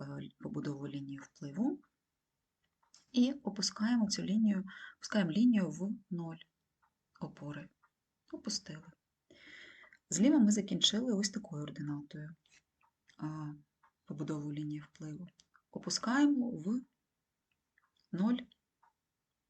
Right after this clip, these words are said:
е, опори другорядної балки. Все. Далі зліва нема балки, щоб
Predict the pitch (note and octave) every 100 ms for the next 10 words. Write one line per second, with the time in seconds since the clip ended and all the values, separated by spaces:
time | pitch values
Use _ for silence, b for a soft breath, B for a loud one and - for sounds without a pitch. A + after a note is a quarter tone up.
0 | _ _ _ _ _ - D3+ D3 F#3 -
1 | E3 F#3 F#3 D3 D#3 D#3 - D3 D3 D#3
2 | _ _ _ _ _ B B B B B
3 | - - F#3 D#3+ D#3 _ _ _ _ _
4 | D#3 F3+ B3+ A#3 F#3+ F#3+ F3 D#3 D3 G3+
5 | C4+ D4 A#3 A3 G#3+ F#3+